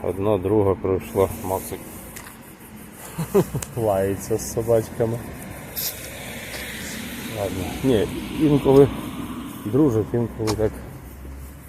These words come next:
кобиліни лаються. Вихідні, на жаль, скінчилися. Завтра понеділок. Але завтра до сімейного лікаря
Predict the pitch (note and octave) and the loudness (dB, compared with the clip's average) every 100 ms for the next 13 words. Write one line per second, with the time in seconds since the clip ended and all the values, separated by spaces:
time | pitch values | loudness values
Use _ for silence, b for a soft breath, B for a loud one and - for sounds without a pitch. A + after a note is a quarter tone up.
0 | - - - - A2 G#2 A2 G#2+ A2 G#2+ | -18 -18 -18 -12 -6 -2 0 2 2 2
1 | F#2+ B - - G2+ G2+ F2 E2 - - | 0 B -14 -10 -2 2 4 2 -2 -6
2 | - - - - - - - - - - | -8 -10 -12 -14 -14 -12 -14 -14 -14 -12
3 | - - A#2+ G#2+ - A2 A#2+ B2 F2 - | -14 -6 -2 0 0 2 4 4 2 0
4 | G#2 F#2+ A2 F#2 - G#2+ F#2+ D#3+ D#3+ D#3 | 2 6 4 4 0 0 4 6 8 8
5 | - D3+ C#3+ - - - - - - - | 8 6 4 2 -2 0 0 0 -2 -2
6 | - - - - A2+ A#2+ A2 A#2 G#2+ A#2+ | -2 -2 -2 -2 4 6 6 4 4 4
7 | B2 B2+ D#3+ D3+ C3+ - - - - - | 4 4 6 8 6 4 -2 -4 -4 -4
8 | - - - - - - - - - - | -6 -6 -6 -4 -6 -6 -8 -10 -12 -12
9 | - - - - - A#2+ A#2+ B2 G#2+ - | -12 -12 -14 -12 -6 -2 2 2 0 -6
10 | - - - G#2 G#2 G2 G#2 G#2 - - | -14 -14 -10 -4 -4 -2 -4 -4 -8 -14
11 | - - - - - - - - - A2 | -14 -14 -14 -16 -16 -14 -14 -14 -14 -8
12 | G#2 G#2 G#2+ A2 G#2+ G2+ G#2+ A#2+ B2 G2+ | -6 -2 2 4 4 4 4 4 2 2
13 | F#2+ | 2